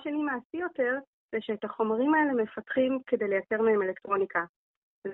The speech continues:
אם מתכננים מכשירים אלקטרוניים מהחומרים האלה, צריך לקחת בחשבון שתהיה שם זרימה כזאת חד-ממדית, זו זרימה על נתיב מהיר. אפשר אפילו להשתמש בזה כדי לעשות אולי רכיבים יעילים יותר, עם תכונות טובות ומיוחדות יותר.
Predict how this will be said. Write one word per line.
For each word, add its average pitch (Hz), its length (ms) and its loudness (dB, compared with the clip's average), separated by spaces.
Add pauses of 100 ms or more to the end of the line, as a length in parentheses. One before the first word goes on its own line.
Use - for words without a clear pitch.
אם 262 100 4
מתכננים 262 520 2
מכשירים 233 480 0 (220)
אלקטרוניים 208 680 2
מהחומרים 226 500 -2
האלה, 247 200 -2
צריך 247 180 -10
לקחת 262 340 -2
בחשבון 262 500 2 (280)
שתהיה 233 320 -4
שם 254 240 -2
זרימה 220 340 2
כזאת 208 280 -2 (120)
חד-ממדית, 214 720 -2
זו 208 160 -10 (100)
זרימה 226 240 2
על 220 140 0
נתיב 208 260 -8
מהיר. 220 400 -4 (420)
אפשר 220 200 4
אפילו 262 240 -4
להשתמש 269 580 -2
בזה 262 220 0
כדי 220 160 -4
לעשות 214 360 -4
אולי 240 160 2
רכיבים 247 520 -2 (420)
יעילים 233 400 4
יותר, 247 280 -2
עם 185 140 -8
תכונות 214 400 -4
טובות 240 380 0
ומיוחדות 240 580 -2
יותר. 185 320 -6